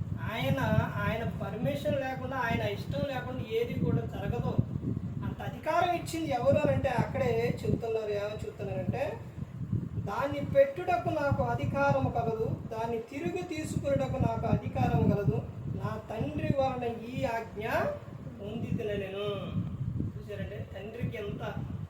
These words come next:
గౌరవం, ఎంత మర్యాద, ఎంత విలువ, ఎంత ఇచ్చారో యేసుక్రీస్తు ప్రభువారు. తండ్రిని ఎక్కడా కూడా తక్కువ చేసి అనేది మాట్లాడరు. "నా తండ్రి,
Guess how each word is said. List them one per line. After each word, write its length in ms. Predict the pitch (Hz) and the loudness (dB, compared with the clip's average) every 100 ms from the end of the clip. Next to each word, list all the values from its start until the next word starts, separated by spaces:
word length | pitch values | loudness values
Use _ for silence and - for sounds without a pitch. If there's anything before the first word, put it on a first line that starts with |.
| - - | -8 -6
గౌరవం, 420 | 180 202 240 254 | -4 -2 -2 0
ఎంత 320 | 220 202 208 208 | 0 -2 -2 -2
మర్యాద, 560 | 196 196 226 254 254 | -2 0 0 0 0
ఎంత 400 | 254 202 190 214 | -2 -2 -4 -6
విలువ, 460 | 202 - - - - | -6 -4 -2 0 2
ఎంత 600 | 190 196 - - - 254 | 4 4 4 2 -2 -4
ఇచ్చారో 720 | 254 247 - - 277 262 240 | -4 -4 -6 -6 -2 -2 0
యేసుక్రీస్తు 720 | 226 226 - - 233 - - | -2 -2 -4 -10 -10 -8 -8
ప్రభువారు. 680 | - 202 - - - - - - - - | -4 -2 0 0 -4 -6 -8 -8 -8 -10
తండ్రిని 560 | 196 208 220 226 196 196 | -8 -6 -6 -6 -4 -4
ఎక్కడా 480 | 185 - - 226 247 | -6 -8 -6 -2 0
కూడా 220 | 220 208 | -2 -4
తక్కువ 480 | 240 - - 214 196 | -2 0 -2 -4 -8
చేసి 240 | 185 196 | -8 -8
అనేది 420 | 185 180 226 277 - - - - | -8 -8 -6 -4 -4 -6 -8 -4
మాట్లాడరు. 540 | - - - - - - - - - - - - - - - - - - - - - - - - | -2 -2 0 2 2 0 4 6 6 2 -2 0 -2 -4 -8 -12 -6 -6 -6 -6 -6 -6 -6 -2
"నా 280 | - - - | 0 2 0
తండ్రి, 460 | 226 233 240 226 | -2 2 4 4